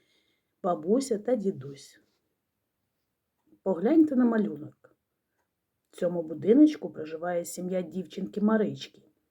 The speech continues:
Давайте відгадаємо, хто. Ніжна, лагідна і мила, на цей світ нас народила. Я до неї пригорнуся, це ріднесенька матуся.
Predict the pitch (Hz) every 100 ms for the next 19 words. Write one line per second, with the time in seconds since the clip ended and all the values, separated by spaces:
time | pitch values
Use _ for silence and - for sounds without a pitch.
0 | _ _ _ _ 226 233 302 302 269 -
1 | 277 226 185 160 180 - - 175 135 -
2 | _ _ _ _ _ _ _ _ _ _
3 | _ - 196 220 220 208 208 156 151 -
4 | - 185 262 302 277 - 247 240 233 226
5 | 208 190 170 151 139 - _ _ _ -
6 | 180 185 - 180 - - 139 175 254 269
7 | - 214 208 208 202 196 202 190 180 160
8 | 143 - _ _ _ _ _ 147 185 208
9 | 202 190 190 185 175 - - 156 156 143
10 | 151 180 269 302 - 226 220 - _ _
11 | _ 214 175 165 151 143 233 320 - 277
12 | 269 254 247 240 - _ _ _ _ _
13 | _ _ _ _ _ _ _ _ _ _
14 | - 202 214 214 - 226 202 - - 131